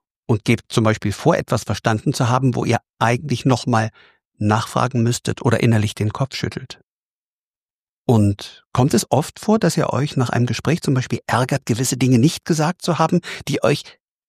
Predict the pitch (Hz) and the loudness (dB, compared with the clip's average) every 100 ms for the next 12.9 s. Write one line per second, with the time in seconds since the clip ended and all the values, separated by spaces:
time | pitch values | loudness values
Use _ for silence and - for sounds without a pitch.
0 | _ 104 120 190 208 - 127 175 - 196 | _ 0 2 2 0 -2 -2 -2 -4 -2
1 | 190 220 247 _ _ _ _ _ _ - | -2 -2 -6 _ _ _ _ _ _ -4
2 | 127 135 - 127 - - 135 151 143 - | -2 -2 -2 -2 -4 -4 -2 -2 -2 -4
3 | 196 208 _ _ _ _ _ _ _ _ | -8 -10 _ _ _ _ _ _ _ _
4 | _ _ _ _ 139 143 135 233 240 175 | _ _ _ _ 2 2 2 0 2 4
5 | 196 - 240 226 - - _ _ _ - | 4 2 0 -2 -8 -20 _ _ _ 0
6 | 156 147 - 123 120 - 160 127 120 120 | 2 2 0 -2 -2 -2 0 2 2 0
7 | 190 - 151 151 - _ _ - 156 - | -2 -2 0 0 -2 _ _ -4 -4 -2
8 | 247 - 104 - - - - - _ _ | -4 -4 -6 -8 -10 -10 -12 -16 _ _
9 | _ _ _ _ _ _ _ _ _ - | _ _ _ _ _ _ _ _ _ 0
10 | 175 - - 165 151 - 208 - - 143 | 0 -2 -2 0 2 0 -2 0 0 0
11 | 156 - - 123 - - 98 107 190 277 | 0 -2 -2 -4 -4 -4 0 2 0 -2
12 | - - 143 - - 127 175 208 | -10 -4 -2 -2 -6 -2 -2 -4